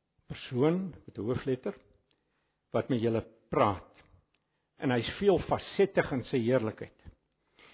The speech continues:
En aan elke een word, elke gemeente word herinner aan een van hierdie fasette. Gaan oor sy persoonlikheid, sy karakter, sy werk.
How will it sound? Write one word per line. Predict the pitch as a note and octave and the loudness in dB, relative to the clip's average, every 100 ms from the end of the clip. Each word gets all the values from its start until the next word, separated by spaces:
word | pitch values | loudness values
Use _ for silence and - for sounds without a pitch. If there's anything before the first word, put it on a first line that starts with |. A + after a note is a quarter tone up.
| _ _ | _ _
En | D#3+ B2+ | -2 0
aan | A2+ C3+ | 0 2
elke | E3+ F3 - | 2 2 -2
een | F3 C#3 B2+ - _ _ _ _ _ _ _ _ _ _ _ _ _ | -2 0 -2 -6 _ _ _ _ _ _ _ _ _ _ _ _ _
word, | A2 B2 - - - | 2 2 2 -10 0
elke | D3+ - | 0 0
gemeente | - B2+ C#3 D3 C3 | -2 2 4 4 2
word | A#2 A#2+ | 0 2
herinner | A#2 G#2+ C3 A#2+ | 0 2 2 2
aan | B2 | 0
een | D#3 B2 | -2 -4
van | - A#2 | -2 -2
hierdie | G#2+ A2+ | -2 -4
fasette. | - G#2+ - A#2+ - - - - - _ _ _ _ _ _ _ _ - - _ _ _ _ _ _ _ _ _ _ _ _ _ _ _ | -4 -6 -4 -4 -6 -14 -18 -20 -20 _ _ _ _ _ _ _ _ -20 -20 _ _ _ _ _ _ _ _ _ _ _ _ _ _ _
Gaan | - F#3 | -4 0
oor | F#3 | 2
sy | - E3+ | 4 2
persoonlikheid, | C#3+ - C#3+ C#3+ C#3 C3+ - | 0 2 4 4 0 -4 -4
sy | - | -12
karakter, | - G#2+ A2 - A#2 | -10 -2 -2 -4 -12
sy | - G#2 | -8 -8
werk. | F2+ - | -8 -14